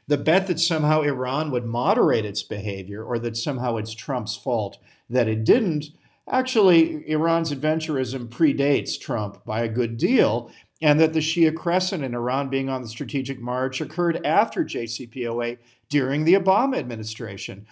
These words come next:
So again, empirically, this didn't work either. And in fact,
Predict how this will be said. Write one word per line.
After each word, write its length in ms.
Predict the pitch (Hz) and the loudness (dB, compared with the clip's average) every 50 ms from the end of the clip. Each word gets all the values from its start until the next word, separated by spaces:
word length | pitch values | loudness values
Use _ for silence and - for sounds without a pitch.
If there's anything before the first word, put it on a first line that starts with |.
| _ _ | _ _
So 240 | - - - 160 151 | -10 -4 -2 0 0
again, 280 | 139 135 165 208 202 175 | 0 0 0 2 2 2
empirically, 640 | 139 117 - - 180 185 185 180 180 185 180 175 | 0 -2 -4 -2 0 0 0 0 -2 -2 -2 0
this 320 | 156 151 185 233 233 - - | 0 0 0 0 0 -2 -2
didn't 260 | - 185 151 151 147 | -2 -2 -2 -2 -2
work 340 | - 139 143 151 156 151 - - _ _ _ _ _ _ | -2 -2 0 0 -2 -4 -8 -16 _ _ _ _ _ _
either. 480 | - 214 262 285 262 233 202 - 107 110 | -2 2 2 4 4 4 2 0 -2 -4
And 200 | - 139 147 156 | -2 0 0 2
in 120 | 160 160 156 | 2 0 -2
fact, 640 | 156 - - 190 220 262 269 220 147 - - - | -2 -2 0 0 2 2 2 2 0 0 -4 -10